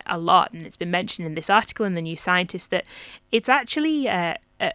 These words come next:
a, almost a bit strange that probability was one of the later areas of mathematics to develop. Um, and it's a really complex area of mathematics. It seems, it's simple if you're thinking about, uh, tossing a coin or rolling a dice. But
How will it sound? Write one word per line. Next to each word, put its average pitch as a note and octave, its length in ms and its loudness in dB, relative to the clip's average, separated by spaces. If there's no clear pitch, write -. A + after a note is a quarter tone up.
a, A3+ 280 2
almost D#4+ 300 2
a C4+ 40 -2
bit - 200 0
strange G3+ 540 2
that - 200 -2
probability G3+ 720 0
was F3+ 180 -4
one F3+ 180 0
of F3 140 -4
the E3+ 120 -2
later E3 480 -2
areas E3+ 440 -4
of E3+ 120 -6
mathematics - 640 -6
to F#3+ 60 -10
develop. E3+ 540 -2
Um, E3+ 440 0
and G3+ 140 4
it's - 160 -6
a C4+ 60 2
really F4 260 4
complex - 560 2
area E3+ 260 0
of E3+ 100 -10
mathematics. - 640 -6
It - 140 -8
seems, A#3+ 420 2
it's - 180 -4
simple B3 320 6
if F#3+ 140 0
you're F3+ 80 -2
thinking F#3+ 340 -4
about, E3 440 0
uh, D#3+ 240 -4
tossing F#3+ 340 -2
a D#3 60 -4
coin F3+ 420 2
or D#3 140 0
rolling E3 360 2
a D#3 60 -6
dice. D#3 420 2
But - 200 0